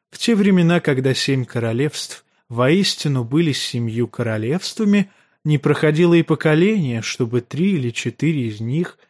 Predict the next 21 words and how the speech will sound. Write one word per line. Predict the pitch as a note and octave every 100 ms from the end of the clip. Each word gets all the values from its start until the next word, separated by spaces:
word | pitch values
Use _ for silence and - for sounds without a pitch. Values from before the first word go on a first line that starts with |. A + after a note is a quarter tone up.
| _ -
не | B2
схватились | - A#2+ A2 B2+ B2 - C3
в | B2
войне. | C#3+ E3 D3+ A2+ - _ _ _ _ _ _ -
Черные | - E3 F#3 G3 G#3
братья | F3 D3+ D#3+ E3+ G3 G3
не | F#3+
принимали | F#3 E3+ E3+ C#3 B2 C#3
в | E3
них | D#3 B2 A#2+
участия. | - A#2+ G#2+ - - A#2 A#2 _ _ _ _
Когда | - F#3+ G3+ G3
андалы | F3 B2+ D3+ F3 D#3
переплыли | - B2 A#2 - C3 D#3 C3+
узкое | B2 C3 C3 - B2+ A#2
море | A2+ C3 E3 C3
и | A2+
смели | - A#2+ A2+ D3+
королевство | - A#2+ A2+ C3 C#3+ - A#2+
первых | - C#3+ B2+ G#2+ -
людей, | A2+ G#2+ A2+ C3+